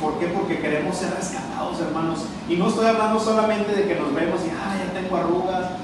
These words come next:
ah, ya tengo canas, ya me veo más viejo". Esa no es la angustia, porque si esa fuera la angustia, yo no tengo angustia, hermanos. Yo la verdad, si me veo una cana, ok,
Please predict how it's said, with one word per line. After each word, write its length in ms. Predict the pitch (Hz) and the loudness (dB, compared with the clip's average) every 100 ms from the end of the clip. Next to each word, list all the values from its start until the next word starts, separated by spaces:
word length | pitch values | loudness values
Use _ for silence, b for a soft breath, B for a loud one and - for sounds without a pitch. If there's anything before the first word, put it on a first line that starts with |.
| - | -6
ah, 280 | - - 214 | -2 0 2
ya 160 | 202 202 | 2 2
tengo 320 | 196 190 190 | 2 0 2
canas, 400 | 175 - 190 180 | 2 2 0 -2
ya 160 | - 247 | -2 -2
me 160 | 247 | 0
veo 160 | 233 226 | 0 2
más 160 | 220 202 | 0 0
viejo". 400 | 170 165 160 135 - - - - - | 0 0 -2 -4 -6 -8 -8 -8 -8
Esa 240 | - 214 214 | -4 -2 2
no 80 | |
es 140 | 214 214 | 2 4
la 240 | 196 165 | 4 4
angustia, 400 | 202 - 165 156 151 | 4 2 2 2 0
porque 220 | 143 151 | -2 0
si 80 | 160 | 2
esa 160 | 165 - | 2 2
fuera 240 | 208 208 | 4 4
la 60 | 190 | 2
angustia, 340 | 185 226 220 | 2 0 0
yo 120 | 202 202 | 0 0
no 120 | 208 | 0
tengo 220 | 180 175 | 0 0
angustia, 360 | 151 156 151 - | 2 0 0 -2
hermanos. 240 | 123 117 - - - - 349 - - 147 | -2 -4 -6 -8 -10 -6 -6 -6 -4 0
Yo 60 | |
la 120 | 175 | 4
verdad, 540 | 175 165 160 180 180 - | 6 6 4 4 4 2
si 80 | 156 | 0
me 140 | 147 | 0
veo 160 | 156 170 | 2 2
una 180 | 156 190 | 0 4
cana, 460 | - 208 214 214 214 208 | 4 4 2 0 -2 -4
ok, 180 | 202 | -4